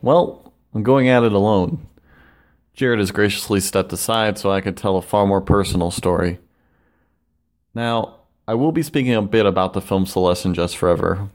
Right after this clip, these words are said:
but it's gonna be more about how it relates to my story.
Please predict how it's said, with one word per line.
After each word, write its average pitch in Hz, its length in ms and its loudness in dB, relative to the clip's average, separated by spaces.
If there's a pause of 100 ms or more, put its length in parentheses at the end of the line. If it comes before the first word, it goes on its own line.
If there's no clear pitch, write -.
(160)
but 101 480 -6
it's 98 160 -10
gonna 127 160 4
be 117 140 4
more 101 260 6
about 92 280 0
how 95 160 0
it - 60 0
relates 90 420 0
to 92 100 -4
my 87 160 0
story. - 560 -2